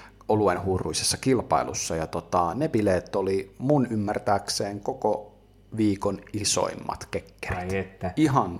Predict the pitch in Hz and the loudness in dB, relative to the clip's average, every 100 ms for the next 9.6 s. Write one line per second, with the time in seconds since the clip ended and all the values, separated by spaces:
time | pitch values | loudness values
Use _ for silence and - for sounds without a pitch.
0 | - - 98 - 170 156 - 101 92 92 | -6 -4 -4 2 2 4 4 2 2 -2
1 | - - 170 - 120 107 - - - - | -8 -4 -2 4 6 6 2 -14 -20 -16
2 | - 127 113 107 104 104 101 - - - | 0 4 4 2 4 4 4 2 -4 -8
3 | 101 95 92 92 95 95 98 98 90 85 | -6 2 4 2 0 4 6 6 4 -2
4 | - 90 - 82 80 90 87 85 98 90 | -2 -4 -4 -2 0 2 2 0 2 0
5 | - 101 98 98 95 - 104 90 - - | 0 -4 -2 -2 -2 0 2 4 2 0
6 | 90 87 87 90 - 95 95 90 87 82 | -4 -4 -6 -6 -2 2 2 2 0 -4
7 | - - - _ 104 98 95 - - - | -10 -18 -20 _ 0 2 0 -4 -4 2
8 | 117 - 113 87 - - 85 - 95 95 | 2 4 2 2 -2 -2 -2 -2 -4 -4
9 | - - 101 95 - - | -4 -4 -4 -4 -4 -6